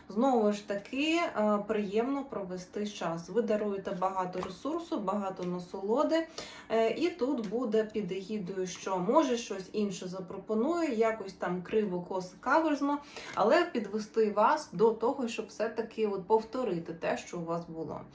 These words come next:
А, тобто людина не збирається так, якби, скажімо, розрулювати прямо цю ситуацію, але людина буде звертатися до вас знову, знову проявлятися і знову вам пропонувати щось у тому форматі, в якому у вас це було.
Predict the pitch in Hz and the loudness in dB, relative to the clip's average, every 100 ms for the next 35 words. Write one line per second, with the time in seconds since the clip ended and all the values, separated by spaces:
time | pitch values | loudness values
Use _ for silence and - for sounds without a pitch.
0 | - - - - 202 214 208 202 254 247 | -12 -10 -10 -2 4 6 6 6 2 4
1 | 240 233 254 269 262 254 247 208 226 247 | 2 2 2 2 2 6 6 6 4 4
2 | 233 254 254 254 247 240 240 226 233 226 | 2 4 6 6 4 2 0 4 4 4
3 | - 214 214 202 208 208 - - 202 202 | 0 0 2 0 -2 -4 -6 -2 0 0
4 | 196 196 202 180 226 277 220 170 160 160 | 0 0 0 0 2 2 4 2 0 -4
5 | 170 180 180 196 208 233 - 285 311 392 | -6 -4 -2 -4 -8 -12 -4 0 0 -2
6 | - 320 285 247 247 302 294 247 233 220 | -4 0 4 6 6 6 4 4 4 4
7 | 214 226 214 208 196 185 202 202 196 180 | 4 4 2 0 -4 -6 -4 -4 -4 -6
8 | 180 185 185 185 202 285 339 330 - - | -6 -2 -2 0 2 2 4 0 -2 -14
9 | - - 208 202 190 214 220 233 330 381 | -16 -2 2 4 2 2 2 4 4 2
10 | 349 330 277 294 - 220 226 214 208 180 | -2 0 0 -2 -2 0 2 2 0 -2
11 | - 180 185 262 320 214 - 208 202 180 | -6 -6 2 4 4 0 -4 -6 -6 -8
12 | 185 180 175 185 185 269 226 180 165 202 | -4 -4 -4 -4 -2 -2 -2 -6 -6 -6
13 | 180 160 170 - 165 - 143 - | -6 -4 -6 -6 -8 -8 -12 -12